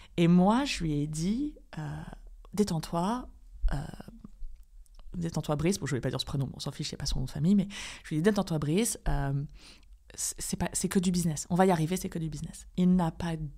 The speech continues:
du tout kiffé le « c'est que du business ». Il est resté avec ça en tête,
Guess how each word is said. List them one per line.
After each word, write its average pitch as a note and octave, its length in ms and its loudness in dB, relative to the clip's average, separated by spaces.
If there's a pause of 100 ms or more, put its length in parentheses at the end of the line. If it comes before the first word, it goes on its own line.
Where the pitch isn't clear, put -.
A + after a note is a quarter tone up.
du A3 260 0
tout - 260 0
kiffé - 440 -6 (280)
le « C#3 280 0 (420)
c'est - 220 -2
que - 120 -8
du D#3 120 -4
business ». D3+ 400 -6 (360)
Il E3 140 4
est E3+ 80 8
resté G3+ 380 2
avec D3 260 0
ça - 180 0
en D3+ 120 0
tête, D#3 360 -4